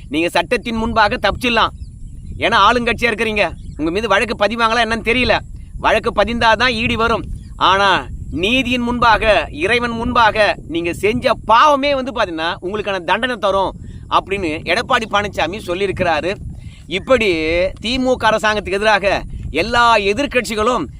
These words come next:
களத்துல இறங்கி ரவுண்டு கட்டுறாங்க. இன்னைக்கு பெரிய விஸ்வரூபம் எடுத்திருக்கிறது இந்த ஊழல் புகார். ஆனா நம்முடைய ஊரக மற்றும் நிர்வாகத்துறை அமைச்சர் கே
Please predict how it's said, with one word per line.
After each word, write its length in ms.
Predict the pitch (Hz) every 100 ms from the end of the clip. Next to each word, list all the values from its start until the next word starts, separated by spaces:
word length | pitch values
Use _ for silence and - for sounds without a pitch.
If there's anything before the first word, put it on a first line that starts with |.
| -
களத்துல 500 | 165 214 226 240 214 185
இறங்கி 460 | 196 247 233 202 139 127
ரவுண்டு 440 | 160 247 294 269
கட்டுறாங்க. 500 | 233 233 247 247 190 208 233 - - - - -
இன்னைக்கு 280 | 170 180 175
பெரிய 260 | 190 247 247
விஸ்வரூபம் 440 | 214 226 269 254 226
எடுத்திருக்கிறது 600 | 220 214 180 190 170 208 226 -
இந்த 300 | 151 180 190 240
ஊழல் 340 | 180 226 220 196
புகார். 340 | 185 208 190 - - - - - - 156
ஆனா 340 | 208 208 220 180 120 -
நம்முடைய 420 | - 165 165 156 226 269 170
ஊரக 320 | 214 214 233
மற்றும் 380 | 208 185 220 269
நிர்வாகத்துறை 680 | 175 196 233 214 220 202 202
அமைச்சர் 440 | 175 185 196 156
கே 180 | - 185